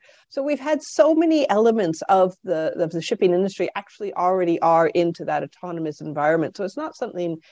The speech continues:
new. It's not something to be <laughs> scared of, but it is the way that it's worded. And when I, I, I go back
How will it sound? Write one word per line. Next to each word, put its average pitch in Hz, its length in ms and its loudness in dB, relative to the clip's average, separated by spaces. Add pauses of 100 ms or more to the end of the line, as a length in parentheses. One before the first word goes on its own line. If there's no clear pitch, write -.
(180)
new. 170 260 0
It's - 140 -4
not - 100 -6
something 262 220 -2
to 202 40 -6
be 180 180 4
<laughs> - 180 -6
scared 226 440 0
of, 139 200 4 (380)
but 202 120 0
it 214 220 2
is 240 320 6
the 226 100 -8
way 190 380 2
that 196 160 2
it's - 180 0
worded. 160 480 0
And 170 220 0
when 175 100 2
I, 170 320 6
I, 190 140 -2
I 208 100 -2
go 226 160 0
back 208 260 2